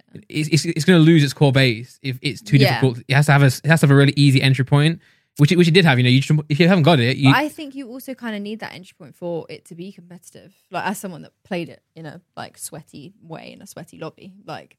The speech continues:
Speaker 1: Yeah.
Speaker 2: when it's too big, there's no, you, there's no skill to winning 'cause you just, you're just far away from everyone. And it's like, oh, like, you kill someone and it takes everyone so long to find the body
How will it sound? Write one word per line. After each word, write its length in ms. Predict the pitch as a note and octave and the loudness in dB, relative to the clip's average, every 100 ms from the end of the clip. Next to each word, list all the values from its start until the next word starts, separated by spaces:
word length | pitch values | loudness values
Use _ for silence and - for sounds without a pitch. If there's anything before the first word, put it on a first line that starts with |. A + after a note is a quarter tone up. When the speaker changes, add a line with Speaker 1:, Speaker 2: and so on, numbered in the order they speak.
| _ | _
Speaker 1:
Yeah. 260 | A#2 A2+ A2+ - | -4 -2 -4 -4
Speaker 2:
when 160 | G#3+ C4 | -4 -2
it's 140 | - | -6
too 220 | - A#3 | -6 -6
big, 420 | F#3+ G#3+ B2 - - | -2 -2 -2 -10 -8
there's 240 | F3 F3 | -6 -6
no, 640 | G3 F#3+ F3+ F3+ F3 F3+ F#3 _ _ _ _ _ _ _ _ | -6 -4 -4 -4 -8 -12 -18 _ _ _ _ _ _ _ _
you, 240 | A3 B3+ A3 | -4 -4 -2
there's 220 | B3+ A#3+ | -2 -2
no 100 | D4+ | -4
skill 460 | - - F3 G#3 | -6 -6 -4 -4
to 160 | B3+ A3+ | -8 -10
winning 280 | F3+ D3+ G#3 | -10 -10 -12
'cause 140 | A3+ | -12
you 80 | G#3+ | -12
just, 220 | G#3 A3 | -12 -12
you're 120 | G3+ G#3+ | -14 -16
just 120 | - | -8
far 140 | G#3 | -4
away 120 | F#3+ | -4
from 140 | G3 D3+ | -4 -10
everyone. 320 | C3+ C#3+ F#3+ _ _ _ _ _ | -18 -18 -18 _ _ _ _ _
And 60 | G3 | -12
it's 100 | G3 | -8
like, 140 | F#3 - | -6 -2
oh, 340 | A3+ F#3+ - _ | -2 -2 -6 _
like, 280 | F#3 C3+ - | -8 -8 -12
you 160 | G3+ | -14
kill 240 | G3 B3 A#3 | -6 -4 -4
someone 400 | G3+ F#3 D#3+ E3 | -6 -10 -12 -10
and 160 | - G3+ | -6 -6
it 80 | F#3+ | -6
takes 320 | A#3+ F#3+ - - | -12 -12 -14 -8
everyone 240 | A3+ A#3 | -6 -6
so 360 | A3 - C4+ B3+ | -8 -8 -4 -4
long 220 | C#4+ B3+ | -2 -6
to 80 | A#3 | -6
find 220 | A#3 G#3+ | -8 -8
the 60 | G3+ | -6
body 440 | G#3 G3+ - G3 | -8 -8 -12 -14